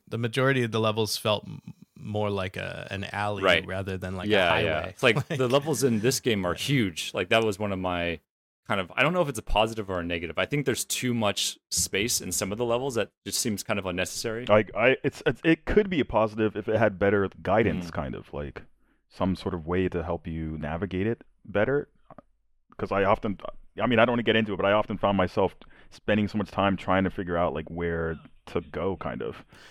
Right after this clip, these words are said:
Speaker 1: I thought the map was basically garbage.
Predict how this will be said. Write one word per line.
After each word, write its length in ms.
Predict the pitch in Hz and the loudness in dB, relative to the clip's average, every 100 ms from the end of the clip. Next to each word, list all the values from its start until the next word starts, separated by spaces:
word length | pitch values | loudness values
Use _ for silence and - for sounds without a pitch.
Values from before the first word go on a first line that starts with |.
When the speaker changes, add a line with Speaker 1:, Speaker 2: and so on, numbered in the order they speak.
| - - | -20 -12
Speaker 1:
I 80 | 113 | -2
thought 160 | 156 127 | -2 0
the 40 | |
map 440 | 113 120 147 147 - _ | 0 2 0 -2 -12 _
was 220 | - 98 104 _ _ - | -10 -8 -8 _ _ -6
basically 420 | 107 - 104 92 | -4 -4 -6 -12
garbage. 720 | 92 92 92 87 107 - | -8 -8 -8 -12 -10 -14